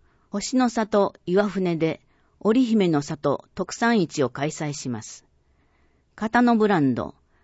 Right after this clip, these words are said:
片野の力、認定商品等を販売します。日時、五月二十五日土曜、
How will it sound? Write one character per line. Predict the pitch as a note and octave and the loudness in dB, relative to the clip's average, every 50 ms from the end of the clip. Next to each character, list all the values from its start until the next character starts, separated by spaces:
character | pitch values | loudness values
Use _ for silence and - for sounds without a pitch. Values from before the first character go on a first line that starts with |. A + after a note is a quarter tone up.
| _ _ _ _ _ _ _ _ | _ _ _ _ _ _ _ _
片 | _ - C4 B3+ B3+ A#3 | _ -6 -4 0 2 2
野 | G#3 F3 | 2 2
の | D#3+ C#3+ C3+ | 2 2 0
力、 | - - - - D#3 C#3+ C3 A2 - - _ _ _ _ _ _ _ _ - | -2 -6 -10 -6 -4 -4 -4 -4 -6 -10 _ _ _ _ _ _ _ _ -4
認 | F#3 A3+ B3+ B3 A3+ | -2 0 0 0 2
定 | - A#3+ A#3 A#3 | 2 2 2 2
商 | A3 - A3+ G#3+ G3+ | 2 2 2 2 2
品 | F3+ D3+ D3+ C#3 C3+ B2+ | 2 2 0 0 0 0
等 | - G#3 G3+ F#3+ D#3 C3+ | 0 0 2 2 4 4
を | B2 A#2 | 2 0
販 | A#2 - C#3+ C#3+ D#3+ D#3 | -2 -4 -4 -4 -2 -2
売 | D3 C#3+ C#3 | -2 -4 -4
し | - - - | -4 -6 -8
ま | B2 A#2 A2 | -8 -8 -8
す。 | - - - _ _ _ _ _ _ _ _ _ _ _ _ _ _ - | -10 -16 -20 _ _ _ _ _ _ _ _ _ _ _ _ _ _ -6
日 | - G#3 A#3 A3+ - E3+ C#3+ | -2 -2 -2 -2 -4 -6 -6
時、 | A2 A2 F#2+ - - _ _ _ _ _ _ _ _ _ _ - | -6 -8 -12 -14 -14 _ _ _ _ _ _ _ _ _ _ -2
五 | G#3+ B3+ | 0 2
月 | A3 G#3+ F3+ - - D#3 | 2 2 0 0 -2 0
二 | F3+ G#3+ G#3 | 0 0 2
十 | F3 F3 D#3 C#3+ | 2 2 2 2
五 | C3 F#3 F#3 | 2 2 0
日 | E3+ C#3+ - - - A#2+ | 0 0 -2 -4 -6 -2
土 | C#3+ C#3 | 0 2
曜、 | D3 D#3 C3+ A2 F#2 - | 2 2 2 0 -2 -8